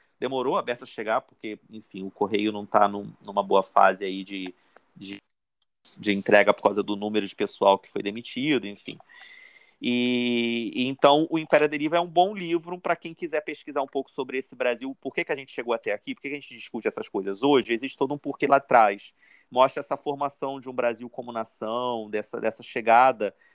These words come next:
né? É, é interessante pensar nessa perspectiva histórica. A, a mudança de uma corte europeia para uma colônia, quer dizer, é a única vez na história, é,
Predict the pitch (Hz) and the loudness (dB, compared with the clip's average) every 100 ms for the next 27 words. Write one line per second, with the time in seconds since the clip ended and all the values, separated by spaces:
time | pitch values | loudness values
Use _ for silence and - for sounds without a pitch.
0 | _ 117 120 113 107 101 110 - 117 - | _ -2 0 2 -2 -6 -8 -8 -10 -6
1 | 123 120 139 - 123 - 120 113 - 113 | -6 -6 -12 -10 -8 -2 0 0 -6 -8
2 | 110 113 - 117 107 - 117 113 - _ | -10 -10 -10 -8 -8 0 4 4 2 _
3 | _ _ _ _ _ _ _ - 147 123 | _ _ _ _ _ _ _ -2 0 2
4 | 120 117 - 123 120 117 - 131 135 127 | 4 2 2 4 4 4 0 -10 -4 0
5 | 143 175 - 135 120 127 120 - 131 135 | 0 -2 -8 -8 -6 -6 -6 -4 -4 -4
6 | - - 120 117 - 117 123 117 - 117 | -6 -4 0 0 4 4 4 0 2 4
7 | 113 117 113 - 110 107 131 135 110 - | 4 2 -10 -10 -6 -4 -4 -6 -8 -12
8 | 110 107 _ - 123 131 151 202 185 - | -10 -12 _ 2 2 2 -2 -6 -8 0
9 | 151 123 117 139 151 123 117 123 131 - | 0 2 -2 -2 -4 -10 -6 -4 -4 -8
10 | - 143 151 170 147 110 101 _ _ _ | -2 4 6 6 4 0 -8 _ _ _
11 | _ - 113 113 113 110 107 107 104 | _ -6 -4 -2 -2 -2 -4 -4 -6